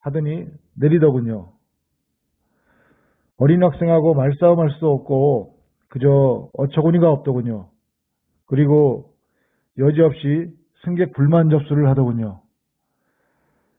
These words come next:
어린 학생들도 탑승을 하면 방심하시면 안 됩니다. 정석대로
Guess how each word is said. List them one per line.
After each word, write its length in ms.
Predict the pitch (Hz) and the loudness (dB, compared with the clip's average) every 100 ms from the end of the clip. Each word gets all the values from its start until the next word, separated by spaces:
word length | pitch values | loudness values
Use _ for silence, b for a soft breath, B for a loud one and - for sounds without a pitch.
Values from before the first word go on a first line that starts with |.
| _ _ | _ _
어린 300 | - 151 175 | 0 2 2
학생들도 840 | 147 143 180 160 151 143 143 180 - _ _ | 0 -2 -2 0 2 2 2 -2 -12 _ _
탑승을 380 | - - 175 156 | -20 -12 -4 -2
하면 360 | 147 147 147 127 | 0 0 -2 -4
방심하시면 680 | 127 127 156 147 143 165 | -6 -4 0 0 2 0
안 120 | 143 | 0
됩니다. 460 | 131 131 120 123 92 _ _ _ _ _ _ _ | 0 -2 -2 -6 -8 _ _ _ _ _ _ _
정석대로 960 | 135 160 175 180 170 151 151 185 190 | 0 2 2 0 2 2 2 0 -6